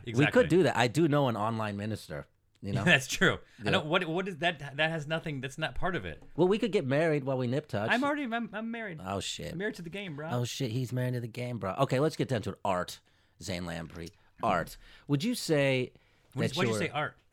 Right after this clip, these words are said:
Speaker 1: Art.
Speaker 2: Oh, you were going through a
Speaker 1: I'm
Speaker 2: list?
Speaker 1: going James Lipton.
Speaker 2: Oh, okay, got it.
Speaker 1: I'm going just art.
Speaker 2: Okay.
Speaker 1: Can I ask you a question?
Speaker 2: Can I ask you a question?
Speaker 1: Yes.
Speaker 2: Like, how much research did you do on, on me before the
Speaker 1: <laughs>
Speaker 2: podcast?
Speaker 1: Uh,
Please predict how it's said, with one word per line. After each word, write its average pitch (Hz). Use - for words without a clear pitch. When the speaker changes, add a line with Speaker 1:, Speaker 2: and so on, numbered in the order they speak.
Speaker 1:
Art. 143
Speaker 2:
Oh, 120
you 120
were 113
going 123
through 117
a -
Speaker 1:
I'm 123
Speaker 2:
list? 123
Speaker 1:
going 135
James 110
Lipton. 92
Speaker 2:
Oh, 151
okay, 120
got 95
it. -
Speaker 1:
I'm 104
going 104
just -
art. 82
Speaker 2:
Okay. 98
Speaker 1:
Can 107
I 98
ask 98
you 95
a -
question? 101
Speaker 2:
Can 127
I 127
ask 127
you 139
a 139
question? 170
Speaker 1:
Yes. 87
Speaker 2:
Like, 135
how 147
much 165
research 139
did 110
you 110
do 107
on, 101
on 104
me 208
before 98
the 87
Speaker 1:
<laughs> -
Speaker 2:
podcast? 80
Speaker 1:
Uh, 117